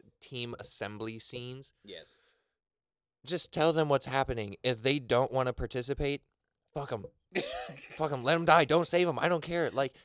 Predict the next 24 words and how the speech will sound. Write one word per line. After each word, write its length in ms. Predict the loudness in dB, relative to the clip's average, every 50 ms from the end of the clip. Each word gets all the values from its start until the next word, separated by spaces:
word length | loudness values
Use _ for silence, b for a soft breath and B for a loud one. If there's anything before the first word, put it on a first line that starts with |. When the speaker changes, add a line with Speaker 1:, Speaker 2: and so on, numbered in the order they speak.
| b b -4
Speaker 1:
if 180 | -4 -2 0 0
I 100 | 0 -2
tell 240 | -2 -4 -6 -6 -4
you 180 | -4 -6 -8 -10 -12
the 240 | -12 -12 -12 -10 -12 -12 -8
world 300 | -4 -2 0 0 -2 -2
is 160 | -4 -8 -10 -6
about 240 | -4 -2 -2 -2 -4
to 140 | -6 -8 -6
end 240 | -6 -6 -8 -8
from 160 | -10 -12 -12 -12
an 140 | -12 -14 -14 -18 _ _ _ _ -20 -18 _ -16 -8 -6 -6 -6 -4
apocalyptic-sized 1080 | -6 -6 -6 -6 -8 -6 -6 -8 -8 -8 -12 -16 -10 -2 0 2 2 2 0 -2 -6 -8 -6
army, 440 | -4 -4 -4 -4 -6 -10 -10 -12 -16 _ _ _
Speaker 2:
Yes. 140 | -10 -8 -6
Speaker 1:
and 100 | -4 0
you 120 | 2 4
have 120 | 4 4 2
superpowers 600 | 0 -6 -6 -6 -6 -4 -2 0 0 0 0 -2
and 100 | -6 -8
you 80 | -8
say 200 | -6 -4 -6 -4
no, 280 | -4 -4 -4 -4 -6 -8 -12 -20 _ _ -14
dude, 160 | -12 -12 -12